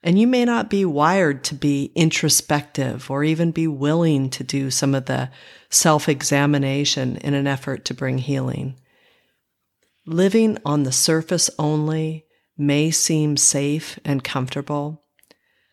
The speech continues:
but when someone you love has a need to go deeper, take that journey with them.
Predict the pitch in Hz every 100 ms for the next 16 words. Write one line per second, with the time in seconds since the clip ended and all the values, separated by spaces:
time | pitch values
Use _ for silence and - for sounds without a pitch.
0 | _ - 147 160 156 - 180 196 208 196
1 | 139 131 135 139 147 147 139 135 139 151
2 | 151 147 147 131 139 131 131 139 139 -
3 | - - 131 _ _ _ _ _ - -
4 | 233 - 254 247 - 151 156 160 147 131
5 | 143 - - -